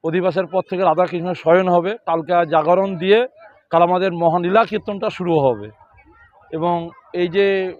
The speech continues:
শিখল নৃত্যটা এসছে, এরা এসছে ডানকুনি থেকে, ডক্টর হরকৃষ্ণ হালদারের একাডেমি ছাত্ররা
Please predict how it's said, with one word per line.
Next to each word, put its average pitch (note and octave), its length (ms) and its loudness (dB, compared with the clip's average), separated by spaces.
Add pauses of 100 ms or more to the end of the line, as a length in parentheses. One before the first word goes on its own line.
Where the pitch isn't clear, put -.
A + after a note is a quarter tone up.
(400)
শিখল G#3+ 380 0
নৃত্যটা A3 480 2
এসছে, F#3 400 -4 (600)
এরা F#3+ 200 4
এসছে G3 640 0
ডানকুনি G#3 520 -2
থেকে, F#3+ 380 -2
ডক্টর F3+ 380 0
হরকৃষ্ণ F#3+ 480 0
হালদারের F3 380 4
একাডেমি E3+ 380 0
ছাত্ররা E3 500 -2